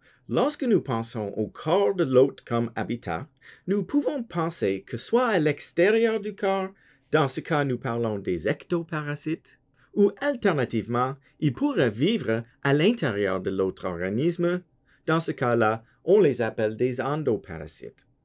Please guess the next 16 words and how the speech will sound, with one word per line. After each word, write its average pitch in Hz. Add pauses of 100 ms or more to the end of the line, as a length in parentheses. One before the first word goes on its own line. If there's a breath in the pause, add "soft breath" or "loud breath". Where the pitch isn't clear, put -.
(1700)
Donc, 185 (140)
comme 240
les 151
autres 208
habitats 104
que -
nous 113
avons 110
appris 160
à 135
connaître 120
sur 101
notre 95
planète, 92 (640 soft breath)
les 220
organismes 190